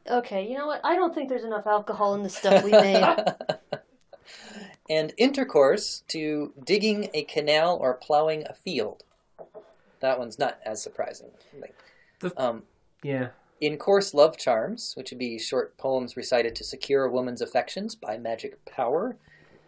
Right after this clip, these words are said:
Speaker 2: the copulation craved by the sorcerer's clients was gleefully compared to the activity of rutting swine or dogs in heat.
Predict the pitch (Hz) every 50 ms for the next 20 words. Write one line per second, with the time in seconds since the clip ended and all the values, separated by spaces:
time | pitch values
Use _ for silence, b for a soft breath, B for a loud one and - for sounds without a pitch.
0 | b b - 143 139 - 190 196 196 196 208 180 180 190 190 - 180 156 - 170
1 | 156 151 151 - 147 139 143 139 - - 185 185 165 - 175 156 143 139 - -
2 | - 170 160 139 131 131 131 - - 139 123 - - - 139 143 156 - 269 330
3 | 202 185 175 170 - - - 147 143 - - 151 143 143 139 139 139 - - -
4 | - 147 143 139 139 131 127 131 - - 151 143 160 165 151 131 - - 110 123
5 | 143 143 160 156 151 143 - - - 135 135 139 139 147 156 147 123 117 107 -
6 | 117 113 120 131 - - 117 107 107 - - 156 214 247 - - -